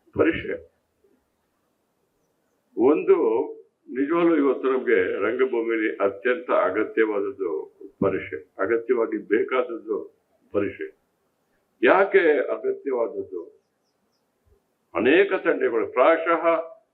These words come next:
ಹಿಂದಿನ ವರ್ಷಗಳಿಗಿಂತ ಈಗ ಹೆಚ್ಚಿನ ತಂಡಗಳಿವೆ, ಹೆಚ್ಚಿನ ನಿರ್ದೇಶಕರಿದ್ದಾರೆ,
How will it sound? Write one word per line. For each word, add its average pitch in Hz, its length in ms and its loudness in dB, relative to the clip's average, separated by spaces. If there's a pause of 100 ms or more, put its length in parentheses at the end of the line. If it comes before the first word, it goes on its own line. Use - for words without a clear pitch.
(280)
ಹಿಂದಿನ 160 440 2
ವರ್ಷಗಳಿಗಿಂತ 143 1300 0
ಈಗ 139 380 2
ಹೆಚ್ಚಿನ 135 760 0 (800)
ತಂಡಗಳಿವೆ, 117 720 0 (420)
ಹೆಚ್ಚಿನ 160 420 2
ನಿರ್ದೇಶಕರಿದ್ದಾರೆ, 131 1160 -2